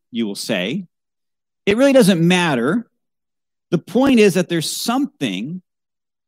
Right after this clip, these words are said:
there's something that has taken place that will cause people to want to speak out, that will cause people to want to sing out. Something has happened,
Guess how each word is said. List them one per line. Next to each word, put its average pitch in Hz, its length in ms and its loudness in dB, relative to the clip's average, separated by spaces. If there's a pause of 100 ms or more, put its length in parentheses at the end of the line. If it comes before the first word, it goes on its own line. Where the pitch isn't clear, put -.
(120)
there's 143 220 -8
something 214 800 -4
that 123 140 -4
has 117 180 -10
taken 226 460 -2
place - 680 -10 (1400)
that 156 200 0
will 170 120 2
cause 180 500 -6
people 139 480 -2
to - 180 -10
want 139 460 -4
to 135 100 -10
speak - 480 -6
out, 185 440 -8 (1600)
that 139 100 -2
will 139 100 -4
cause 196 340 -4
people 170 260 -4
to 147 120 -6
want 156 380 -6
to 139 100 -10
sing 170 420 -2
out. 135 220 -6 (180)
Something 165 720 4
has 147 200 -2
happened, 170 840 -4